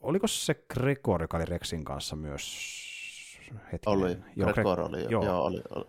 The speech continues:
Speaker 1: Joo.
Speaker 2: oli, joo.
Speaker 1: Gregori kanssa nähtiin siellä, eli just niitä tuttuja tyyppejä Clone Wars-faneille, ja Clone Wars-fanit varmastikin on oottanut innolla, milloin pääsee näkemään niitä tuttuja klooneja, niin tässä olisi kuulkaas. Ja tuota, se on muutenkin just kiinnostavimmista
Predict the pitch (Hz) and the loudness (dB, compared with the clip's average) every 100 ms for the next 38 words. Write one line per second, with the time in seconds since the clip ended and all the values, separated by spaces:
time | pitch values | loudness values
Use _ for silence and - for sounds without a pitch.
0 | - - 78 135 95 - _ - 131 120 | -6 -2 -2 -4 -8 -12 _ -2 2 2
1 | 104 90 92 87 - 85 90 87 95 110 | 4 2 2 0 0 -2 0 2 4 4
2 | 190 180 131 - 113 98 92 - 85 78 | 2 2 2 2 2 4 2 2 0 0
3 | - _ - 90 82 82 - _ - - | -6 _ 0 0 2 0 0 _ -20 -8
4 | - 90 82 80 - - - - - 87 | 0 2 2 0 -4 -14 -20 -10 -2 -2
5 | - - 104 98 95 101 107 110 101 95 | -2 0 4 6 6 6 6 4 4 2
6 | - 90 95 95 101 95 104 101 90 90 | 2 0 2 4 2 4 4 4 2 2
7 | 87 90 95 98 101 85 80 80 78 85 | 2 2 2 2 2 2 0 -2 -2 -2
8 | 82 82 90 85 78 78 85 80 - 90 | -2 0 2 2 0 -4 -4 -6 -2 0
9 | 85 76 76 - - - - - - - | 0 -2 -6 -6 -6 -8 -10 -14 -14 -16
10 | - 78 82 78 82 73 - _ _ _ | -6 -2 0 2 0 -2 -6 _ _ _
11 | - 101 110 113 107 - 110 104 101 117 | 2 6 6 8 6 4 4 4 6 4
12 | 107 87 87 80 | 4 2 0 -4